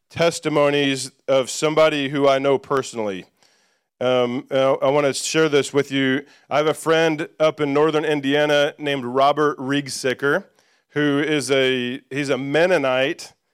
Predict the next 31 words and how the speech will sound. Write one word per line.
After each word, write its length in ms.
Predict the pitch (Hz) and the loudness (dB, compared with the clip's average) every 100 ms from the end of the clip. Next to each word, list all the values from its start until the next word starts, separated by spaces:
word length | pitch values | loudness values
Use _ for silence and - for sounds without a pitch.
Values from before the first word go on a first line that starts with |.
| _ _ _ | _ _ _
He's 180 | 139 127 | -10 -2
been 200 | 156 151 | 0 0
raised 600 | 135 156 180 180 156 - | 2 2 4 2 0 -6
in 260 | 151 139 135 | -6 -2 0
Mennonite 680 | 151 156 143 143 139 147 _ _ - - | 2 2 2 0 -2 -4 _ _ -20 -6
culture 640 | 156 151 151 156 151 151 - | 0 0 0 0 2 0 0
and 260 | 135 135 | -2 -2
religion. 680 | 131 131 151 135 156 156 165 _ _ _ - | -2 0 0 2 0 0 -6 _ _ _ -2
Um, 400 | 139 135 131 139 | 2 2 0 -2
but, 360 | 117 160 156 | 0 0 2
but 180 | 135 156 | 0 2
I 60 | 151 | 4
wanna 160 | 165 151 | 2 0
tell 200 | 175 170 | 2 2
you 220 | 151 131 | 2 0
that 300 | 131 143 - _ _ | 0 -2 -4 _ _
when, 340 | 120 156 156 160 | -2 0 0 -4
when 160 | 151 151 | -4 -4
you 80 | 135 | -2
think 320 | 175 175 165 | -2 0 -2
of 100 | 131 | -2
the 80 | 151 | -2
Amish 540 | 160 165 165 156 156 | 0 2 2 0 -2
and 120 | 139 | -4
Mennonite 540 | 147 156 147 151 156 156 | 0 0 2 2 0 -2
and 100 | 135 | -8
you 60 | |
think 300 | 120 151 147 | -6 -6 -4
about 260 | 143 143 135 | -2 0 0
religious 500 | 131 135 147 139 - | -4 0 -2 -2 -8
bondage, 640 | 110 143 139 151 147 151 | -4 -2 0 -2 -4 -8